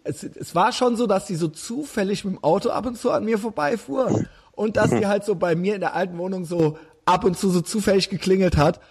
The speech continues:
und dass da halt so wütende, wütende Briefe so, äh, äh, drin lagen. Und ich weiß halt, dass sie halt zu einiges in der Lage ist. Also ein Freund von mir hatte mit der richtig, richtig Probleme und auch so mit so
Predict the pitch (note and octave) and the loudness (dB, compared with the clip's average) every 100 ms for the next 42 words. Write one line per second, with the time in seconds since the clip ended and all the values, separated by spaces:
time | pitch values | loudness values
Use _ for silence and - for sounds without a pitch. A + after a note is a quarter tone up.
0 | _ - F3 F#3+ F#3 G3+ E3+ F3+ - E3+ | _ -8 -2 -2 0 0 2 0 0 0
1 | D#3+ - - _ D#3 D3+ G#3+ G3 F#3+ F3+ | 0 -4 -14 _ -6 -2 -2 0 0 0
2 | E3 - - G3 G#3 G3+ F3 - F3 F#3+ | -2 -6 -4 -4 -2 0 -2 -2 -2 0
3 | G3 D3+ D3+ D3+ D3 C#3+ - D3 D3 E3 | 0 2 4 4 2 2 2 -2 -4 -2
4 | E3 D#3+ F#3+ G3+ G3+ A3 G3 F#3+ G3+ A#3 | 2 2 2 0 -2 0 0 2 4 4
5 | A3+ F#3+ F3+ - B3+ - - G3 - - | 2 2 0 2 0 0 -2 -8 -6 -2
6 | F#3+ G3 F#3+ G3 D#3+ D#3+ D#3+ D3 D3 C#3+ | 0 0 -2 0 2 4 2 0 -2 -4
7 | D3+ D#3 D#3+ D3 - F#3+ G3+ F3 D#3+ F3+ | -2 -4 -6 -4 0 2 2 2 2 2
8 | F#3 D#3+ D#3+ D#3 D#3+ - - _ C#3+ D#3+ | 2 0 2 2 2 -4 -20 _ -2 2
9 | F#3+ - D#3 E3 E3+ G#3 - D3+ D3+ D#3+ | 2 0 -2 0 0 -2 -4 0 2 2
10 | F3 F#3 - - - D#3 F3 F3 F#3 D#3+ | 2 -2 -6 -16 -6 0 2 2 2 2
11 | D#3 E3+ D#3 D#3 _ | 2 2 2 0 _